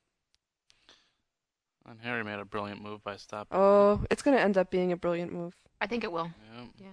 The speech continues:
Speaker 1: And a roundabout, had to kill
Speaker 2: I mean,
Speaker 1: everybody
Speaker 2: classic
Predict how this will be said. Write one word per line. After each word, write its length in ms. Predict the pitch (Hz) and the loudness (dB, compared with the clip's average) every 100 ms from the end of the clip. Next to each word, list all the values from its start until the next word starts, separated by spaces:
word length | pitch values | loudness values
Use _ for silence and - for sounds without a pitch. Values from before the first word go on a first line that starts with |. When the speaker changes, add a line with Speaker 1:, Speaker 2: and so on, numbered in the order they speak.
| - | -14
Speaker 1:
And 100 | 110 | -8
a 40 | 104 | -4
roundabout, 580 | 104 107 98 107 107 - _ _ _ _ _ _ _ _ | -2 -2 0 0 0 -6 _ _ _ _ _ _ _ _
had 140 | 110 | -12
to 60 | 98 | -10
kill 320 | - 110 101 98 | -8 -6 -6 -2
Speaker 2:
I 60 | 226 | 2
mean, 160 | 247 247 | 4 4
Speaker 1:
everybody 300 | 208 202 208 | 2 -2 4
Speaker 2:
classic 340 | 247 247 247 | 6 6 2